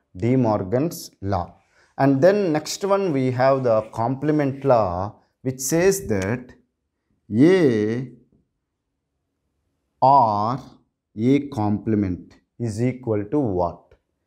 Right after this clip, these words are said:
Is equal to one. If you want to verify, you can verify it also. Let's take that A. What is A? A is, can be zero or one. A complement will be what?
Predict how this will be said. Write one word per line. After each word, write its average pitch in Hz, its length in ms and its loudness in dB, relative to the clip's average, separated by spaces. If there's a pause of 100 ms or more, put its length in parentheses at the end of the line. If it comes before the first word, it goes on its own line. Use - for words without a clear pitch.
(140)
Is 101 260 -4
equal 117 460 0
to 143 160 -2
one. 90 400 -2 (640)
If - 180 -12
you 120 120 2
want 113 240 2
to 113 100 2
verify, 107 520 0 (100)
you 110 140 -2
can 110 200 -4
verify 92 360 -6
it 101 200 -2
also. 85 480 -10 (300)
Let's 127 240 0
take 160 240 2
that 147 160 2
A. 104 320 -2 (160)
What 131 240 -4
is 127 200 -2
A? 135 560 2 (280)
A 131 440 4
is, 127 140 -4
can 120 220 0
be 113 80 0
zero 110 560 -2
or 98 240 -6
one. 92 320 -8 (500)
A 175 240 2
complement 160 640 0
will 143 160 0
be 143 140 2
what? 139 400 0